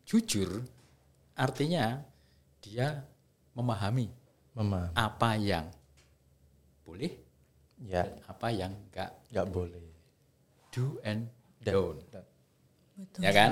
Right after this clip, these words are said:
Speaker 2: Betul.
Speaker 1: Nah, kalau kita part dari bagi-, eh, bagian daripada, eh, ya tadi dikatakan kita bagian dari keluarga besar,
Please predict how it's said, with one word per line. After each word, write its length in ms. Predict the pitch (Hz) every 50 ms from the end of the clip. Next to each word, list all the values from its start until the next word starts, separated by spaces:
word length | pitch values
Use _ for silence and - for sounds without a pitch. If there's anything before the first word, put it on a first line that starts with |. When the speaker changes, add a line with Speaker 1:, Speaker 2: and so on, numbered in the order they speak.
| - -
Speaker 2:
Betul. 320 | 127 110 - - 117 104 92 90 -
Speaker 1:
Nah, 320 | - 110 104 98 87 80 127 190 185 - - - - - - - 185 190 - -
kalau 220 | - 185 208 220 208
kita 220 | - 214 208 196 196
part 260 | - - 196 185 -
dari 180 | - 135 123 123
bagi-, 300 | 120 117 110 - - 104
eh, 340 | 113 110 113 107 107 107 107
bagian 360 | 98 101 101 95 - 117 110
daripada, 480 | 98 95 92 - - 95 90 - 98 92 90 85 80 76 - - - -
eh, 400 | 98 98 92 90 85 85 85 85 82 - - _ _ _ _ _ _ -
ya 140 | 87 87 82
tadi 220 | 78 85 82 82 98
dikatakan 680 | 87 - - 87 87 - - 92 90 - 101 101 98
kita 260 | 92 - 87 95 95 90
bagian 400 | - 92 85 - - 104 95 95
dari 180 | 90 90 87
keluarga 500 | - - 90 87 87 90 87 92 - 92
besar, 460 | 87 85 85 - 104 92 90 90 95